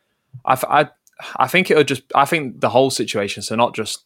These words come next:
Mahrez, but maybe even Sterling as well. Um, I think with, with Mahrez, he probably knows himself that he's not, given that his age now, uh, and what his sort of,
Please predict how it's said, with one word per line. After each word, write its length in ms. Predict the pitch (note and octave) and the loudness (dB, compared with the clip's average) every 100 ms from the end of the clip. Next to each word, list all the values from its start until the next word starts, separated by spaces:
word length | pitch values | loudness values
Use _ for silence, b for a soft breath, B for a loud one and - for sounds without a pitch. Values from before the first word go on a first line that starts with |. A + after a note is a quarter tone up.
| G2 | -4
Mahrez, 420 | G#2 G#2+ G2+ G2 | 2 4 2 0
but 120 | G2 G2 | -4 -2
maybe 240 | A2+ A2+ | -2 -2
even 160 | G2+ G2+ | -6 -6
Sterling 440 | - G#2+ G#2 G2+ | -2 -2 -2 -6
as 120 | G2 | -4
well. 280 | G#2 G#2 - - | -2 -2 -4 -2
Um, 440 | G2+ G2+ F#2+ F#2 - b b b b b _ - | 2 2 0 -6 -12 b b b b b _ -6
I 60 | - | -2
think 220 | C3+ A#2+ | 0 0
with, 160 | A2+ A2 | -2 0
with 180 | C3 | 0
Mahrez, 580 | A#2+ A#2 A2+ A2 F#2+ - | 4 6 6 4 0 -4
he 120 | A#2+ | -4
probably 340 | A2+ G#2+ G#2+ G#2 | 0 0 0 0
knows 440 | G#2 G#2 G2+ G2 | 2 0 -2 -6
himself 580 | G#2 G2 - G#2+ G#2 - | -6 -2 2 4 2 -4
that 220 | G#2+ G2 G2+ | -4 -4 -4
he's 160 | G2 | -6
not, 300 | G#2+ G2 - _ _ _ _ _ _ - | -2 -2 -2 _ _ _ _ _ _ -8
given 260 | B2+ A2 G#2+ | -4 -2 -2
that 160 | G#2 G2+ | -4 -4
his 180 | G#2 | 0
age 300 | G#2+ G#2+ G2+ | 0 0 -2
now, 320 | G#2+ G2 F#2 F#2 | -2 -2 -2 -4
uh, 320 | G#2 G2 F#2+ | -2 0 -2
and 120 | G2+ | -2
what 180 | G2+ F#2 | -4 -4
his 160 | G2 - | -4 -8
sort 260 | - - | -6 -8
of, 340 | - - - | -8 -16 -20